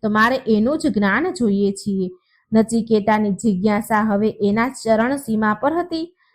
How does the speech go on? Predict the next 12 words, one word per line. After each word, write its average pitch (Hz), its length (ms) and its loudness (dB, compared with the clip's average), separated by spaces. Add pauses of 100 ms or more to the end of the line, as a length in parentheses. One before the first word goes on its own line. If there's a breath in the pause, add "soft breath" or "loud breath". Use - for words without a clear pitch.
(600)
અને 392 240 2
ત્રીજું 381 440 2
વરદાન, 302 500 2
મૃત્યુનું 320 500 0
રહસ્ય, 254 600 0 (300)
આ 226 240 4 (100)
કોઈ 277 240 4
સામાન્ય 311 800 0
માંગ 220 360 2
ન 202 120 0
હતી, 320 420 0
મિત્રો. 262 400 -4